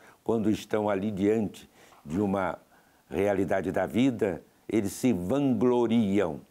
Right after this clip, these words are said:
Vangloriar-se é contar vantagens a respeito de sua própria pessoa. "Eu", dizia este fariseu,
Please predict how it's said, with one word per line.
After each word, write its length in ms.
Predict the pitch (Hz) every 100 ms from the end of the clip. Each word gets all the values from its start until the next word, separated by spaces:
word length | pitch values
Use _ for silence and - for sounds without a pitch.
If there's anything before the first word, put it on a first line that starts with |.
| _
Vangloriar-se 760 | 95 110 98 101 98 110 104 90
é 100 | - _ _ _ _ _ _ _ _ -
contar 400 | 107 98 104 104
vantagens 1300 | 107 107 - - 98 98 101 78 90 82 - - -
a 80 |
respeito 480 | 90 95 - 98 98
de 80 | 82
sua 220 | - 90
própria 420 | - 90 85 80
pessoa. 680 | 78 85 - - 73 64 60 - _ _ _ _ _ _ _ _ _ _ _ _ _ _ _ _ _ _ _ -
"Eu", 480 | 110 135 120 80 67 _ _ _ -
dizia 600 | 80 78 73 107 95 - - _ _ _ _ _ _ _ _ -
este 500 | 90 87 - - 85
fariseu, 800 | - 95 95 78 101 101 80